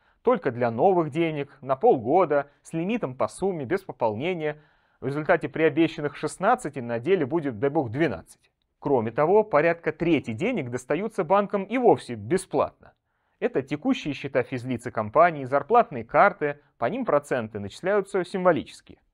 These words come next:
А ещё у крупных банков большая часть денег постоянно циркулирует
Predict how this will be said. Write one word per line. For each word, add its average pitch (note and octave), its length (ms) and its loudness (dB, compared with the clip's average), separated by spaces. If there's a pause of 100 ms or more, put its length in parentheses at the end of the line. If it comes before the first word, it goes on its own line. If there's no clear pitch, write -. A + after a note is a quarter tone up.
(120)
А B2 140 0
ещё F#3 280 0
у C4+ 80 4
крупных C3+ 400 -4
банков A2 400 0 (180)
большая C3 540 2
часть A2 340 -4
денег E3+ 320 -2
постоянно D#3+ 600 -4
циркулирует F3+ 760 -4